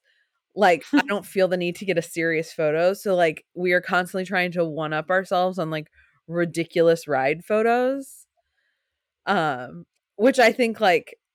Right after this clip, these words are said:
Speaker 1: one of my goals is when, like, Splash Mountain reopens to Tiana's, like, I wanna do one of those where people have, like, a Monopoly board out. Have you
Speaker 2: <laughs>
Speaker 1: seen those?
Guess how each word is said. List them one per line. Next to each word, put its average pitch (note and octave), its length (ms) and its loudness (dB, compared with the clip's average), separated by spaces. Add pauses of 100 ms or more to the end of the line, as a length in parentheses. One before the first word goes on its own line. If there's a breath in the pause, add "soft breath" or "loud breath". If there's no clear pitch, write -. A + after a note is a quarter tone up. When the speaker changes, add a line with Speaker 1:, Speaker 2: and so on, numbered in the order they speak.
(140)
Speaker 1:
one G3 220 -2
of G#3+ 80 0
my F#3 120 0
goals D#3+ 520 0
is E3 220 -8
when, C#3 480 -6 (640)
like, D3+ 220 0
Splash D#3 420 0
Mountain D3 300 -4
reopens D3+ 640 -4
to C#3+ 340 -4 (560)
Tiana's, F3 600 0
like, D#3+ 240 2
I E3+ 100 2
wanna E3 280 -2
do F3 160 -6
one D#3+ 160 -4
of D#3 80 -4
those D#3+ 240 2
where D#3+ 120 -4
people D#3+ 300 -6
have, E3 140 -2
like, E3 160 -4
a E3 60 -2
Monopoly D#3 680 -4
board F#3 340 0
out. G3 400 -2 (1000)
Have F#3+ 100 2
you G3+ 100 2
Speaker 2:
<laughs> - 20 -6
Speaker 1:
seen F3+ 260 -2
those? G3+ 540 0